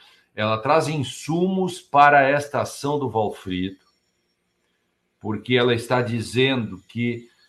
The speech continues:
é, a Lava Jato, o, a, a, não deu pras pessoas as condições pra negociação, et cetera, porque era sob pressão,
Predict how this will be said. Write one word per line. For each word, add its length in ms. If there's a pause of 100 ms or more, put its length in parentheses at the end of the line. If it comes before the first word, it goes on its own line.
(180)
é, 540
a 160
Lava 320
Jato, 480 (360)
o, 440
a, 640
a, 80
não 480
deu 440 (220)
pras 300
pessoas 720
as 160
condições 800
pra 160
negociação, 800
et 160
cetera, 340
porque 240
era 140
sob 280
pressão, 600